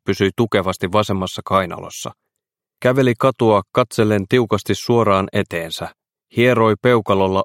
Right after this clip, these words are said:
oikeaa korvalehteään, johon oli äskettäin teettänyt kolmannen reijän. Rebus tiesi, miten Samin nenä värähteli aina, kun tämä ajatteli jotain hauskaa.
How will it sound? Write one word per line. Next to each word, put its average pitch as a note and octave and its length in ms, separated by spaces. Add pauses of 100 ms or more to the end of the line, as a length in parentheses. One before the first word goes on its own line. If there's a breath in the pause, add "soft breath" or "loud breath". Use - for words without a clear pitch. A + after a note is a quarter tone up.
oikeaa G2+ 480
korvalehteään, E2+ 920 (280)
johon A2+ 220
oli A2+ 200
äskettäin G2 540
teettänyt F#2+ 420 (120)
kolmannen F#2 560
reijän. - 420 (1300)
Rebus C3 320 (100)
tiesi, A#2 300
miten F#2+ 300
Samin A2 400
nenä G2+ 320
värähteli F2 680
aina, G#2 260
kun F#2+ 180
tämä F#2+ 280
ajatteli F2+ 460
jotain F2 360
hauskaa. - 680